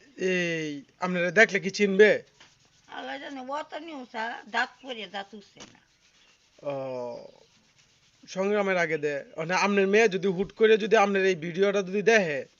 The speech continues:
Speaker 1: আপনার কাছে তো মনে হয়, কলে তাই না, মনে হয় যে আয়রে। অনেক বাংলাদেশে কিন্তু এমন
Speaker 2: আরে
Speaker 1: ঘটনা ঘটে।
Speaker 2: বিয়ে নিয়ে হালছে।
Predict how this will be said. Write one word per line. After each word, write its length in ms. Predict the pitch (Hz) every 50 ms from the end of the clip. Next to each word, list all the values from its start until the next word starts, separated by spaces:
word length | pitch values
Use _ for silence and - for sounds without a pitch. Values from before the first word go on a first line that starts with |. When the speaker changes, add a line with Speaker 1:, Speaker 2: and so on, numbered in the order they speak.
| _ _ _ _ _ _ _ _ _ _ _ _ _ _ _ _ _ _ _ _ _ _ _ -
Speaker 1:
আপনার 400 | - - - 175 185 190 185 185
কাছে 180 | 180 170 160 170
তো 120 | 160 196
মনে 180 | 185 208 214 208
হয়, 180 | 190 180 175 165 147 160 151 -
কলে 280 | - 208 220 220 214 214
তাই 200 | 220 226 226 202
না, 280 | 190 208 220 208 175 156
মনে 220 | 156 175 196 202
হয় 140 | 185 175 160
যে 140 | 147 185 185
আয়রে। 500 | 165 165 180 185 190 185 185 160 131 - _ _ _ _ _ _ _ _ _ _ _ _ _ -
অনেক 280 | 175 180 180 156 135
বাংলাদেশে 380 | 151 175 196 208 208 202 156 170
কিন্তু 200 | 160 180 175 196
এমন 220 | 202 196 202 196
Speaker 2:
আরে 120 | - 254 269
Speaker 1:
ঘটনা 200 | 170 180 185 180
ঘটে। 100 | 160 156
Speaker 2:
বিয়ে 240 | 254 277 294 302
নিয়ে 180 | 311 320 320 320
হালছে। 760 | 311 262 247 240 233 214 202 196 - - 185 185 170 147 -